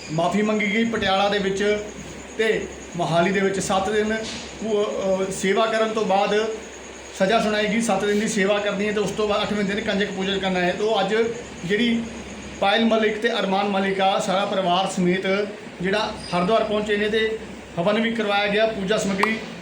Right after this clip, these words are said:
ਨਾਲ ਕੀਤੀ ਗਈ, ਭਗਵਾਨ ਸ਼ਿਵ ਦੀ ਪੂਜਾ ਕੀਤੀ ਗਈ, ਆਰਾਧਨਾ ਕੀਤੀ ਗਈ ਤੇ ਮਾਫ਼ੀ ਮਈ ਮੰਗੀ ਗਈ ਉੱਥੋਂ।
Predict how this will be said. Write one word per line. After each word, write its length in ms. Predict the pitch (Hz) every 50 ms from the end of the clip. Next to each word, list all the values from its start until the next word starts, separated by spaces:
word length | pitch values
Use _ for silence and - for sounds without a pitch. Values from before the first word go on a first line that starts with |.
| - 156
ਨਾਲ 220 | 165 180 196 208
ਕੀਤੀ 280 | 196 196 196 - 226 202
ਗਈ, 120 | 220 226 226 226 - - - - - - -
ਭਗਵਾਨ 400 | 202 208 196 190 208 220 220 - - -
ਸ਼ਿਵ 320 | - - - 226 226 226
ਦੀ 60 | 226 240
ਪੂਜਾ 300 | 233 233 233 226 226 226
ਕੀਤੀ 280 | 226 220 202 226 226
ਗਈ, 40 | 226
ਆਰਾਧਨਾ 400 | 226 190 185 190 190 220 220 220
ਕੀਤੀ 300 | 190 202 202 202 220 208
ਗਈ 120 | 214 220
ਤੇ 200 | 214 226 220 226
ਮਾਫ਼ੀ 340 | 226 208 190 190 - 220 214
ਮਈ 240 | 214 208 208 220 233
ਮੰਗੀ 380 | 226 214 214 214 208 208 208 196
ਗਈ 160 | 202 202 202
ਉੱਥੋਂ। 340 | 196 196 202 208 185 165